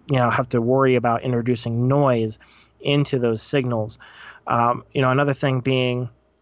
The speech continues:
of course, like you said, U S B three is gonna help tremendously with this, but you need to make sure you have enough U S B on your U S B, um,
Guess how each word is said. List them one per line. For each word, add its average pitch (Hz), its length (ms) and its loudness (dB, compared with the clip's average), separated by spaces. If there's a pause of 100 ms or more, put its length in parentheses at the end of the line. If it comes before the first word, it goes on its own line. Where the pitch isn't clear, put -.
(340)
of 127 120 -6
course, 139 200 0
like 135 100 -2
you 123 60 -6
said, 127 220 -2
U 156 180 2
S 160 80 0
B 135 160 -4
three 147 300 -2
is 131 80 -2
gonna 123 160 -4
help 123 240 0
tremendously 127 640 -2
with 110 180 -8
this, 110 300 -4 (400)
but 147 100 0
you 160 60 4
need 185 160 4
to 196 60 0
make 170 180 2
sure 156 160 -2
you 143 100 0
have 131 220 -2
enough 131 240 -2
U 131 200 2
S 120 100 -4
B 135 300 2 (100)
on 131 240 0
your 123 160 -6
U 123 240 -2
S 120 160 -4
B, 120 380 -4
um, 107 520 -4